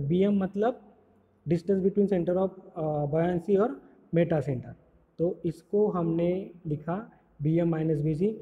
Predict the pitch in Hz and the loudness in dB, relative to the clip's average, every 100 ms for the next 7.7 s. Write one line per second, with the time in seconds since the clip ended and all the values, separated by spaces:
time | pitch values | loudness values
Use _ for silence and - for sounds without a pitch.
0 | - - 147 165 185 185 208 180 160 165 | -16 -10 0 2 2 2 2 2 2 2
1 | 175 165 170 170 160 165 180 175 180 160 | 0 0 -2 -2 -2 2 2 2 0 -2
2 | 151 165 156 - 202 262 - _ _ - | -4 -6 -6 -4 -4 -4 -10 _ _ -8
3 | 151 175 - 147 - 180 196 190 175 156 | -4 -4 -4 -6 -2 0 2 2 2 2
4 | - - - - 151 156 180 160 151 160 | -2 -10 -16 -4 -2 0 0 2 2 0
5 | 170 151 139 180 202 208 170 120 - _ | -2 -2 -2 0 0 0 -4 -4 -10 _
6 | _ _ 180 185 185 180 180 196 196 180 | _ _ -2 0 0 0 2 2 0 0
7 | 202 196 196 190 208 202 202 | 0 0 -2 -4 0 2 2